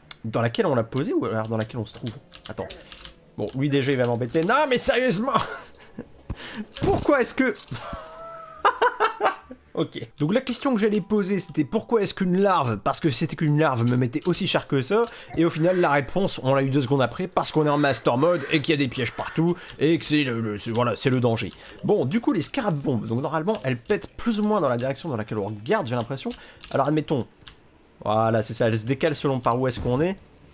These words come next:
Et donc ensuite, c'est ça, c'est par rapport à notre position plutôt que par où est-ce qu'on regarde. Intéressant. Ah, et c'est ces trucs-là qui libèrent <laughs> les larves, et moi je recommence en plus, quoi. Ah, j'avais pas très bien compris la première fois, mais maintenant, ça y est, c'est bon,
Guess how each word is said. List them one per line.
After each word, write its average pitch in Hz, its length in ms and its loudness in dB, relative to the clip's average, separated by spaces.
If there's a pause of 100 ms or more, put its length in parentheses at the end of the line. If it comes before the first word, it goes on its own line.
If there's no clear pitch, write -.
Et 110 60 -4
donc 120 160 0
ensuite, 120 320 -2
c'est 123 140 -6
ça, 107 140 -4
c'est - 120 -8
par 131 120 2
rapport 131 180 4
à 127 40 2
notre 127 140 0
position 139 360 -2
plutôt - 220 -6
que 110 100 -8
par 101 220 0
où 120 60 4
est-ce 113 140 -2
qu'on 95 80 -6
regarde. 95 260 -8 (140)
Intéressant. 110 500 0 (720)
Ah, 247 280 4
et 196 40 2
c'est 220 160 2
ces 233 140 0
trucs-là 226 300 -2
qui 247 160 -4
libèrent 220 440 2
<laughs> - 40 -4
les 220 80 2
larves, 185 260 2
et 156 60 4
moi 165 140 4
je 156 80 -4
recommence 143 420 0
en 117 60 -4
plus, - 280 -12
quoi. - 120 -10 (640)
Ah, 107 220 -2
j'avais 107 120 -4
pas 127 120 -2
très 160 140 0
bien 156 80 2
compris 151 260 -6
la 127 60 0
première 127 280 0
fois, 143 140 2
mais 113 80 2
maintenant, 113 320 2
ça 104 180 -6
y 113 140 0
est, 123 40 -2
c'est 104 180 -8
bon, 123 140 -4